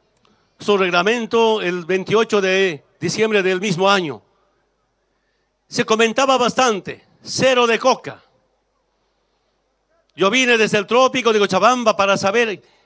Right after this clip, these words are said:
y conocer esa, ese proyecto de ley del año mil novecientos ochenta y ocho. Todavía no era dirigente de la federación, menos de las seis federaciones. Encontré a dos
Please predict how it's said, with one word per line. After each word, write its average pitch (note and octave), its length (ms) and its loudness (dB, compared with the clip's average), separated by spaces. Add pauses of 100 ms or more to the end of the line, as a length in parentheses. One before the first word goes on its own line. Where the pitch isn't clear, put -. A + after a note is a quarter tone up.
(380)
y A3 120 -6
conocer A3 500 2
esa, G#3+ 300 0 (200)
ese G#3 220 0
proyecto G#3+ 420 0
de A3 100 2
ley A#3+ 100 2
del A3 80 2
año A3+ 200 0
mil A#3+ 140 0
novecientos A3+ 420 0
ochenta F#3+ 380 -2
y - 20 0
ocho. A#3+ 320 -2 (280)
Todavía G#3+ 360 2
no A#3 120 2
era A#3 160 2
dirigente G#3+ 400 -4
de G3+ 100 2
la F#3 80 0
federación, F#3 500 -2
menos A#3+ 280 0
de G#3 80 0
las F#3+ 160 -2
seis A3 180 -4
federaciones. F#3 800 -4 (1700)
Encontré G#3+ 460 0
a B3 120 4
dos B3 460 0